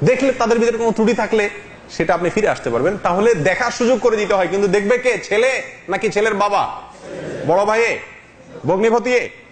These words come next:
জায়েজ নাই, গুনাহের কাজ। কিন্তু এই গুনাহের কাজটা আমাদের সমাজে হয় কি হয় না? আপনারা মেহেরবানি করে এই হারামের বিরুদ্ধে প্রতিরোধ করবেন। প্রিয় দিনী ভাইরা, তিন না-, তিন নম্বর যে ভুলটা হয়ে থাকে সেটা হলো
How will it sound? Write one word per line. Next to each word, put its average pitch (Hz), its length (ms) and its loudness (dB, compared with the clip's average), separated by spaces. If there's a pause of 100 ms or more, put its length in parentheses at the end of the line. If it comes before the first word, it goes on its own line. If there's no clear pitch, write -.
(400)
জায়েজ 143 300 0
নাই, 120 140 -6
গুনাহের 170 360 0
কাজ। 95 200 -4 (180)
কিন্তু 180 160 2
এই 175 80 2
গুনাহের 196 220 2
কাজটা 214 260 -2
আমাদের 185 180 2
সমাজে 208 240 2
হয় 202 140 2
কি 254 100 2
হয় 240 120 2
না? 233 180 0 (800)
আপনারা 202 300 2
মেহেরবানি 202 380 2
করে 196 180 2
এই 190 160 2
হারামের 170 380 0
বিরুদ্ধে 160 300 2
প্রতিরোধ 190 440 2
করবেন। 120 280 0 (840)
প্রিয় 220 140 2
দিনী 262 160 4
ভাইরা, 156 340 2 (3750)
তিন 247 160 4
না-, 269 320 -2
তিন 262 180 4
নম্বর 302 280 2
যে 240 100 4
ভুলটা 247 340 2
হয়ে 220 180 2
থাকে 170 300 -2
সেটা 185 200 0
হলো 190 260 0